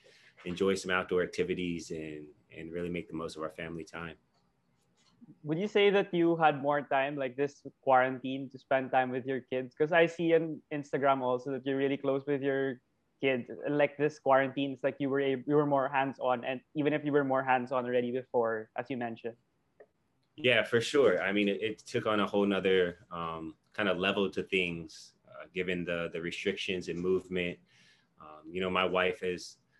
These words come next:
Speaker 1: always done an awesome job in terms of holding down the fort in the home. But now even with, you know, homeschooling for our children, my, my oldest will be ten soon and my youngest will be four.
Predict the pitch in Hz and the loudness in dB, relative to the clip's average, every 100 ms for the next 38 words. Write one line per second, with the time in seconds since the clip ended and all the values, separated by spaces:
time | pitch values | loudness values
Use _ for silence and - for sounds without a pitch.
0 | _ _ - 104 104 98 92 98 92 87 | _ _ -4 0 2 2 2 0 -2 -2
1 | 90 90 87 82 85 85 85 82 85 82 | -4 -4 -6 -4 -2 -2 -4 -6 -6 -6
2 | 82 82 - 92 90 87 87 85 - 90 | -8 -10 -2 0 0 0 -4 -6 -4 -2
3 | 90 82 80 87 90 85 85 _ _ _ | -2 -4 -6 -4 -4 -4 -10 _ _ _
4 | _ _ 90 87 95 98 98 92 90 101 | _ _ -6 0 2 2 2 -2 -2 -2
5 | 92 85 95 101 101 - 98 92 92 90 | -2 -2 -2 -2 -2 0 0 0 -2 -2
6 | 85 - 95 92 92 87 85 85 82 82 | -4 -2 -2 0 -2 -2 -6 -6 -8 -8
7 | 80 92 95 92 85 85 87 - 95 92 | -4 -2 -2 -4 -6 -8 -8 -4 -4 -4
8 | - 98 92 87 85 85 87 87 - 82 | -4 -2 -2 -4 -6 -6 -6 -8 -12 -12
9 | 80 - 95 95 87 | -12 -6 -2 0 -2